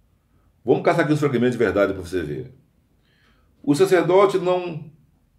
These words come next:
disseram onde está", aqui tá escrito Senhor, né? "O Senhor.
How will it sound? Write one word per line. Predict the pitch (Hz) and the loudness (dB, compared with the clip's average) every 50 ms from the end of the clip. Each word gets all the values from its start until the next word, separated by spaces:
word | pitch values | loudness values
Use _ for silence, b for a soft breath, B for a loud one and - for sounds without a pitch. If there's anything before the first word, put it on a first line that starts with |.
| _ _ _ _ _ | _ _ _ _ _
disseram | - 117 120 127 - - 151 156 151 147 131 131 | -10 -10 -8 -8 0 4 6 8 8 8 6 6
onde | 143 170 190 196 190 170 151 | 4 2 2 0 0 0 0
está", | 127 - - - 123 120 120 120 117 - - - _ _ _ _ _ _ _ _ _ _ | -4 -6 -2 2 4 4 4 4 2 -2 -10 -20 _ _ _ _ _ _ _ _ _ _
aqui | - 98 120 | -20 -12 -12
tá | 120 | -8
escrito | 117 127 127 127 | -8 -8 -8 -6
Senhor, | - - 131 110 95 87 78 78 78 | -4 -2 -2 -2 -2 -4 -4 -6 -6
né? | 85 85 85 - - - _ _ _ _ _ _ _ _ _ _ _ _ _ _ _ _ _ _ _ _ _ _ _ _ _ _ _ _ _ _ _ _ _ | -8 -12 -16 -18 -20 -20 _ _ _ _ _ _ _ _ _ _ _ _ _ _ _ _ _ _ _ _ _ _ _ _ _ _ _ _ _ _ _ _ _
"O | - 123 | -6 -2
Senhor. | 131 - 165 156 127 104 92 80 78 82 - - | 2 2 2 2 0 0 -2 -2 -4 -8 -12 -18